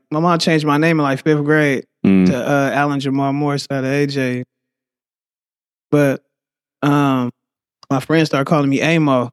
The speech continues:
Speaker 1: A J Mo, A J Mo, Amo. So Amor, Te Amo, feel me? It started, it came near. A lot of people know me as Amo. I know H T, Thiz, Win, like, all these other type of, uh, energy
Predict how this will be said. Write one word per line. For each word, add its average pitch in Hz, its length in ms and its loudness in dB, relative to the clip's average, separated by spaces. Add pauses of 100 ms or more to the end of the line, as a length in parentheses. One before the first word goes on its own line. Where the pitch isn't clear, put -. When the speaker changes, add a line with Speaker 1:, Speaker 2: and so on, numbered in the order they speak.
(100)
Speaker 1:
A 143 140 0
J 139 200 -2
Mo, 143 400 0
A 139 140 0
J 135 180 0
Mo, 143 200 2
Amo. 131 440 0 (120)
So 123 80 0
Amor, 131 580 0
Te 135 180 0
Amo, 135 480 0 (260)
feel 143 120 -2
me? 143 200 -2
It 123 60 -6
started, 131 300 -4
it 131 120 -2
came 135 260 0
near. 143 220 0 (500)
A 147 40 0
lot 147 100 2
of 143 80 -4
people 143 160 0
know 139 120 0
me 135 80 0
as 131 100 -4
Amo. 147 640 2 (420)
I 127 120 -4
know 135 220 -2 (380)
H 139 180 -4
T, 151 280 2
Thiz, 147 380 0
Win, 151 460 2
like, 127 220 -2
all 139 120 2
these 139 200 0
other 143 200 2
type 143 220 0
of, 139 60 0
uh, 139 260 2
energy 143 240 -4